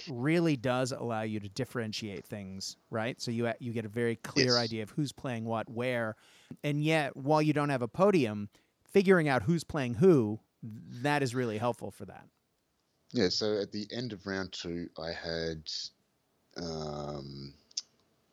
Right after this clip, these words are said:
Speaker 2: you end up with five people that were on equal scores, which is much easier to sort out than everyone going, "Oh, I've had a win and a win, and this guy's had a win and a win."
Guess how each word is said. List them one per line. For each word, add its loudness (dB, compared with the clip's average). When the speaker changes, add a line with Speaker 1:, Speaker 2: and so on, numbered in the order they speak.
Speaker 2:
you 2
end 2
up 0
with -4
five 4
people -6
that -8
were -6
on -8
equal -6
scores, -2
which -4
is -2
much 2
easier 0
to 0
sort 0
out -4
than -6
everyone -2
going, -2
"Oh, 0
I've 0
had 2
a -4
win -2
and -4
a 0
win, -4
and -4
this 2
guy's 2
had 0
a -4
win -4
and -8
a -6
win." -8